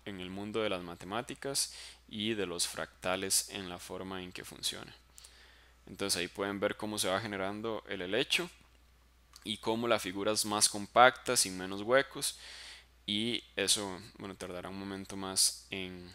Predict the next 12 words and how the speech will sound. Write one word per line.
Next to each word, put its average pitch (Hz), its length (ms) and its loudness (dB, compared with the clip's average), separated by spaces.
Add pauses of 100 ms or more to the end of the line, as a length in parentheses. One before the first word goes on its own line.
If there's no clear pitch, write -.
(260)
en 92 140 -12
construirse. 110 840 0 (3000)
Finalmente, 113 720 2 (140)
después 95 320 -2
de 104 40 -2
algunos 113 300 -2
minutos, 131 600 -2
obtenemos 98 840 -4
una 104 240 -8
figura 101 560 -4 (440)
como 95 280 -4
esta. 170 320 8